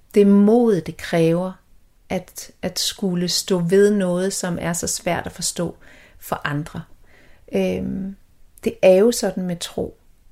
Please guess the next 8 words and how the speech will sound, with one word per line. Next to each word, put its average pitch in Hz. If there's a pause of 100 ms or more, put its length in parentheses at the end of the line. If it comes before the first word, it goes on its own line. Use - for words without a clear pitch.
(400)
at... 165 (1200)
Øh, 190 (1300)
at -
det 220
ikke 208
er 220
noget, 208
man, 196